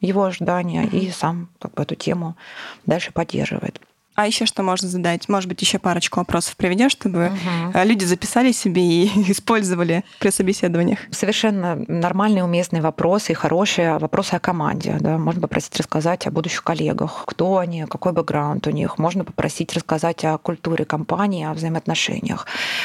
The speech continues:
Speaker 1: как принято строить, да, взаимодействие внутри. Это тоже вполне, м, такие, м, вопросы нейтральные. Наверное, если больше про бизнес хочется что-то узнать, то имеет смысл спросить, э, каково место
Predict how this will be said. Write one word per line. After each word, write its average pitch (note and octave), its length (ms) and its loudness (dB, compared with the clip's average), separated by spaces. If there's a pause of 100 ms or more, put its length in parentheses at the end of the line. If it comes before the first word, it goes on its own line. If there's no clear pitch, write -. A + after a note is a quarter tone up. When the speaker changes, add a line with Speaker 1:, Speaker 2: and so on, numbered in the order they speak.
(160)
Speaker 1:
как - 220 0
принято D#3+ 380 0
строить, D3 540 -2
да, D3 140 0
взаимодействие D3+ 640 0
внутри. - 420 0 (300)
Это - 200 -2
тоже F3+ 260 0
вполне, D#3 480 0
м, D#3 320 -2
такие, - 340 -4
м, D#3+ 320 -2
вопросы D#3+ 640 -2
нейтральные. - 640 -2 (720)
Наверное, F#3 420 4
если F3 200 0
больше D#3+ 540 0
про E3+ 160 0
бизнес F#3+ 640 2
хочется - 420 -2
что-то E3+ 300 2
узнать, E3+ 360 2
то G3+ 160 4
имеет F3+ 220 0
смысл E3 260 -2
спросить, - 720 0
э, D#3+ 280 4 (100)
каково E3+ 320 0
место E3 520 2